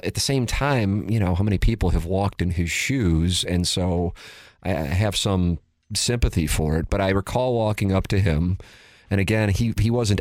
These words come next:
as amused by me as Will Clark was, uh, confused or amused. I'm not sure which one it was. And Griffey was in town with the Reds. He, that was his first year with Cincinnati. And I'm like, "All right, I know what I'm gonna do," as if I'm like Dick Schaap.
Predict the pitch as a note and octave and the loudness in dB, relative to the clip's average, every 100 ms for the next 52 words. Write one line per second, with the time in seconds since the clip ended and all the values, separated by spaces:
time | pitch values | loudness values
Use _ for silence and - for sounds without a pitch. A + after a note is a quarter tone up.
0 | - F#2+ G2+ G#2 G#2 G2 G#2 G#2 G2+ - | 0 0 2 2 2 2 2 2 0 0
1 | - E2+ F#2 G2 G2 G2 F#2+ F2 E2 G2 | -2 -2 0 0 2 2 2 2 2 2
2 | F#2 - - G2 G2+ G2 F#2 F2+ F#2 - | 0 0 0 0 0 2 2 4 2 0
3 | - - - - F2 E2 - F#2 - G#2 | -6 -16 -12 -2 0 2 2 2 0 2
4 | G2+ F#2+ F#2+ F#2 F#2 F#2+ F#2+ F2 F#2 F2+ | 2 2 2 2 4 4 2 2 2 2
5 | - G2 F#2 - F#2 F#2 F2+ F2+ F2 E2 | 0 0 0 0 0 -2 -2 0 0 -2
6 | - - - - - _ - G2+ G2 F#2 | -6 -8 -20 -20 -20 _ -6 -2 0 0
7 | G2+ - F#2+ F#2+ A#2+ B2+ B2 G2 F2+ F#2 | -4 -6 -12 -2 0 0 0 0 2 0
8 | - G2 F#2+ F#2 - E2+ F2 D3 A2 C2 | 2 2 2 2 0 0 0 2 0 -2
9 | D2+ - E2+ D#2+ F2+ F2 E2 - G2 - | -4 -4 -2 0 0 -2 -4 -2 -2 -2
10 | F#2 F2 E2 G#2+ F#2+ F2 G2+ A2+ D#2+ E2 | 0 0 0 -2 0 0 2 2 0 -4
11 | - - - - _ - F#2 F#2 F2+ E2+ | -8 -20 -20 -20 _ -2 0 2 2 2
12 | E2 - - F#2+ E2+ F#2 G2+ E2+ E2+ E2 | 0 -6 -4 -2 0 0 2 2 2 0
13 | E2 D2+ E2+ E2 E2+ - - F2 G2 F#2 | 0 0 2 2 0 -2 -2 -2 0 2
14 | F#2 F2 D#2+ - E2 G#2+ - - G2 F2+ | 2 2 -2 -4 -4 -2 0 0 0 0
15 | G2+ | 2